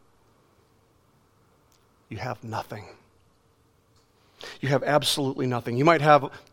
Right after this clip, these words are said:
lots of friends. You might have a great job. You might have a nice house. You might have a really souped up car. You might have,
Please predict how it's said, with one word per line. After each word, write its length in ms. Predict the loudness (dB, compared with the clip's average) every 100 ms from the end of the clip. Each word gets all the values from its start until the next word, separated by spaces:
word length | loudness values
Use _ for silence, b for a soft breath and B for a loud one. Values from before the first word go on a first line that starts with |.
| 4
lots 260 | 6 6
of 60 | 2
friends. 560 | 0 0 0 -8 -10 -12 _ _ _ B B B
You 140 | 4
might 220 | 8 8 6
have 380 | 6 6 4 0
a 60 | 0
great 360 | 4 2 2
job. 440 | -4 -2 -2 -4 -8 B B
You 160 | 6 8
might 240 | 8 6
have 320 | 4 6 6
a 80 | 4
nice 480 | 2 4 4 2 -2
house. 480 | 2 4 2 -2 0
You 80 |
might 180 | 4 4
have 220 | 4 2
a 60 | 2
really 440 | 2 4 4 0 B B B B -12
souped 420 | -6 4 4 8
up 220 | 8 8 6
car. 320 | 8 8 6
You 160 | 4
might 280 | 4 6 6
have, 640 | 6 8 8 4 -10 -18